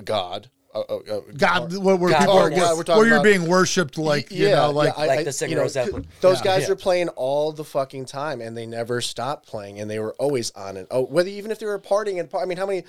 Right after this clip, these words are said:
Speaker 1: I mean, the documentaries I've watched of Hendrix, he always had a guitar in his hand, even when he was out partying and stuff. So I, th-, I think that's changed a lot too. I,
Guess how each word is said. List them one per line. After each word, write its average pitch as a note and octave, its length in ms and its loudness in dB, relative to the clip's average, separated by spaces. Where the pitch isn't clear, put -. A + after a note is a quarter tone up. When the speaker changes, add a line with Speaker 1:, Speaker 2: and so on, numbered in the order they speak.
Speaker 1:
I D3 60 0
mean, C#3 160 -2
the C3 100 -8
documentaries C#3 560 -4
I've B2 80 -6
watched B2+ 300 -6
of A2 260 -16
Hendrix, B2 540 -4
he B2 100 -4
always B2+ 160 -2
had B2+ 100 -10
a C3+ 40 -4
guitar D3 300 -6
in C3+ 40 -4
his A#2 140 -8
hand, G2+ 160 -6
even A2 120 -10
when A#2 60 -6
he A#2+ 40 -6
was A#2 100 -8
out A2+ 180 -6
partying A#2 320 -6
and - 80 -16
stuff. - 240 -14
So A#2 120 -2
I, A#2+ 80 2
th-, - 140 -18
I - 80 -4
think B2 220 -6
that's C3 400 -2
changed G2+ 400 -12
a G2 40 -10
lot F2+ 280 -8
too. G#2+ 260 -6
I, A#2+ 200 -4